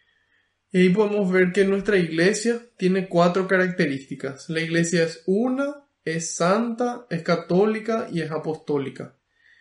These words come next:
En el catecismo de la iglesia podemos, en el catecismo de la iglesia católica, escrita por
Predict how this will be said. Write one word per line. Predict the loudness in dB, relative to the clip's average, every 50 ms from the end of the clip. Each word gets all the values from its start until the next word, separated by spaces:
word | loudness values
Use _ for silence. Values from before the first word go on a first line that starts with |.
| _ _ _ -6
En | -2 -2
el | 0 0
catecismo | 0 0 -2 -2 -2 -2 -2 0 0 0 0
de | 2
la | 2 0
iglesia | 0 0 2 2 2 2 0 0 -2 -2
podemos, | -2 -2 -2 0 0 2 0 0 -2 -2
en | -2 -2
el | 0 0
catecismo | -2 -2 -2 -4 -4 -6 -6 -4 -2
de | -2
la | 0
iglesia | 0 0 -2 -2 -2 -2 -2 -2 -2 -2
católica, | -4 -4 -2 -2 -2 -2 -2 -2 -4 -4 -6 -6 -8 -10 -12
escrita | -12 -10 -8 -8 -6 -4 -2 -4 -2
por | -2 -2 -2 -2 -2 -2 -4 -10 _